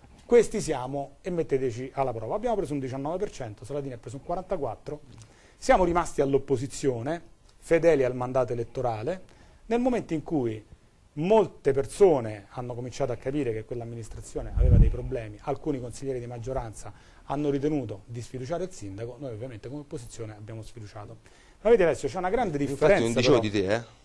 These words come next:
Speaker 1: C'è una grande differenza, perché quando tu sai che comunque il centrosinistra è forte, ti puoi permettere anche di dividerlo questo centrosinistra, perché sai che comunque il progetto che poi arriverà in fondo sarà un c-,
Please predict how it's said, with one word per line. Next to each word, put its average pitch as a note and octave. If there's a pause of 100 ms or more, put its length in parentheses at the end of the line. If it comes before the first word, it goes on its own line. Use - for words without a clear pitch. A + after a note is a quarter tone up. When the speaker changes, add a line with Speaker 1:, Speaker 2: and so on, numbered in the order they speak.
(140)
Speaker 1:
C'è -
una E3+
grande G3
differenza, C#3+ (960)
perché E3
quando E3+
tu F#3+
sai F3
che C3
comunque A#2
il A2+
centrosinistra C3
è -
forte, A#2+ (540)
ti F#3+
puoi G3+
permettere E3
anche C3+ (540)
di C3
dividerlo D#3
questo C3
centrosinistra, D#3
perché C3
sai G#3
che E3+
comunque G3
il D#3
progetto E3+
che C3+
poi D#3+
arriverà C3+
in A#2+
fondo A#2+
sarà B2
un A2+
c-, -